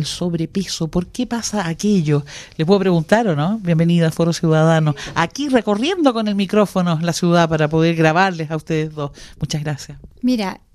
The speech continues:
Speaker 2: bueno, yo creo que la, la persona más adecuada para contestar eso precisamente es Ada. Eh, de lo que yo, eh, sé, digamos, eh, yo creo que el sobrepeso básicamente, o sea, hay muy pocos casos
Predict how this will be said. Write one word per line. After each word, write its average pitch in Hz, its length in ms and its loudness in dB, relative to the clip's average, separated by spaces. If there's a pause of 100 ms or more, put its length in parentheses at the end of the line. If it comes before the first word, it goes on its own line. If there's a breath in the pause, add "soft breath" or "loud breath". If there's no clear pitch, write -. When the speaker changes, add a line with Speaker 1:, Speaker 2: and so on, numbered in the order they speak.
Speaker 2:
bueno, 226 220 -4
yo 214 100 -2
creo 226 180 0
que 220 160 -4
la, 185 220 -6
la 208 100 -8
persona 220 380 -4
más 214 240 -2
adecuada 240 320 -4
para 262 140 -4
contestar 240 440 -6
eso 254 180 -6
precisamente 233 840 -8
es 202 100 -8
Ada. 214 440 -4 (240)
Eh, 202 260 -6
de 202 300 -6
lo 202 160 -4
que 196 160 -8
yo, 254 500 -2
eh, 180 540 -6 (460)
sé, 247 340 -2
digamos, 196 580 -2
eh, 190 380 -8 (480)
yo 233 180 -10
creo 208 160 -6
que 202 80 -8
el 185 60 -8
sobrepeso 208 840 -6 (160)
básicamente, 226 800 -8
o 196 40 -8
sea, 214 120 -6
hay 196 60 -12 (100)
muy 226 180 -6
pocos 269 400 -8
casos 285 460 -6